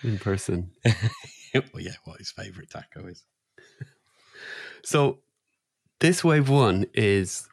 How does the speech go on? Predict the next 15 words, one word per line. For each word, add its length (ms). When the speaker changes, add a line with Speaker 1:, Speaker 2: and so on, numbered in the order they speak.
Speaker 1:
uh, 280
it's 140
called 320
Avalkatar 720
Book 300
One. 420
So 320
they 120
already 380
have 180
a 20
structure 640
around, 380
um, 400
cosmic 640